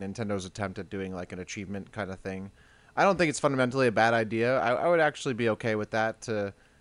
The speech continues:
to keep that in, as long as you could, you know, maybe uncheck the notifications from happening.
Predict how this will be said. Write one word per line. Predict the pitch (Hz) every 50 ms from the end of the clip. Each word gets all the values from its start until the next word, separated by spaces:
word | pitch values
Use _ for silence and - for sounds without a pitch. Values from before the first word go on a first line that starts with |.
| _ -
to | - 117
keep | - 135 127 -
that | - 123 113 110
in, | 113 117
as | 120 117 98 110
long | 110 113 113 113
as | 113 104 98 107
you | 107
could, | 101 - 110 95 85 92 - _ _ _ -
you | 110 104
know, | 92 87 85 90 98 95 95
maybe | 104 104 104 98 107 104 98 95
uncheck | - 98 104 107 - - 107 101 - -
the | 101
notifications | 98 98 98 92 - 92 - - 107 107 - - 107 104 -
from | 110 104
happening. | 107 107 107 104 - 107 107 107 104 107